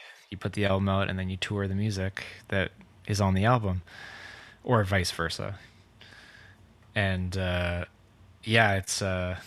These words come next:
I think because my album was electronic, that it was like, I don't, I don't think I'll ever perform it live. Like, I might, but it's not something that was ever meant to really exist as a live touring thing.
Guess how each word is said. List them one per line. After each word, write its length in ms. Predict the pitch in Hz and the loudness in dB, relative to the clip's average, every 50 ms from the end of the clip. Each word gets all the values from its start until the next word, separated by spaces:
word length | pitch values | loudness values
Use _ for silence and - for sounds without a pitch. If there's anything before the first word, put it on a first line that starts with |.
| - - - - - - - - _ _ - _ - _ - - - _ _ - - | -18 -20 -20 -20 -20 -20 -20 -20 _ _ -20 _ -20 _ -20 -20 -20 _ _ -4 0
I 100 | - 113 | 0 4
think 200 | - 147 139 127 | 4 4 4 4
because 280 | 123 131 117 127 120 110 | 4 4 6 6 6 6
my 160 | 113 110 113 110 | 6 6 6 6
album 220 | 110 110 113 110 | 6 6 4 2
was 140 | 104 98 98 | 2 2 2
electronic, 680 | 98 98 95 - - - 104 104 110 123 131 - - | 0 -2 -2 -2 0 2 4 4 4 4 2 0 0
that 240 | - 107 101 85 - | 0 0 0 0 0
it 60 | 104 | -2
was 240 | 98 98 98 92 92 | 0 0 0 0 0
like, 340 | 92 90 87 - - - - - - - - | 0 -2 -2 -4 -8 -14 -18 -18 -12 0 4
I 100 | 117 113 | 4 6
don't, 200 | 113 110 - - - - - - | 6 4 2 -2 -8 -12 -2 2
I 60 | 117 | 2
don't 140 | 110 110 98 | 2 4 2
think 220 | - 110 104 - | 2 0 2 4
I'll 160 | 104 101 101 | 4 4 4
ever 320 | 95 92 104 107 107 110 110 107 - | 2 2 2 2 2 2 0 -2 -6
perform 360 | - 120 - - 117 117 117 | -6 -2 2 2 4 4 4
it 100 | 113 110 | 4 4
live. 320 | 110 110 117 131 143 120 110 | 4 6 6 6 4 2 0
Like, 140 | 104 - | 2 2
I 60 | 101 98 | 2 2
might, 420 | 90 92 95 98 110 135 - - | 4 4 4 4 4 2 0 -2
but 320 | - 104 95 95 90 - - - - - - - - - - - - - _ _ | -4 0 0 0 0 0 -4 -10 -18 -20 -20 -20 -18 -18 -16 -18 -18 -20 _ _
it's 240 | - 110 - - - | -2 2 2 4 4
not 220 | 110 101 98 - | 4 4 4 4
something 460 | - - 104 95 - 104 98 98 98 98 98 | 2 2 2 2 2 2 2 2 2 0 2
that 200 | 98 95 87 - - _ - _ _ - _ | 2 0 0 -2 -8 _ -20 _ _ -8 _
was 200 | 113 110 110 95 104 | 0 2 2 4 2
ever 200 | 104 98 104 98 | 2 2 2 2
meant 300 | 95 95 95 98 92 - | 2 2 2 0 0 0
to 120 | - 104 | 0 0
really 300 | 95 95 98 95 95 95 | 0 0 0 0 0 0
exist 680 | 95 92 95 98 98 98 101 - - - - - - - | 0 -2 -2 -2 0 0 0 0 -2 -2 -4 -4 -4 -2
as 160 | 117 107 92 | -2 -2 0
a 60 | 101 | 0
live 360 | 95 95 92 90 92 92 - - | 0 0 2 2 2 0 0 0
touring 360 | - 107 98 98 101 107 110 | 0 2 2 2 2 0 0
thing. 320 | - - 120 127 147 143 | 2 2 2 2 2 -2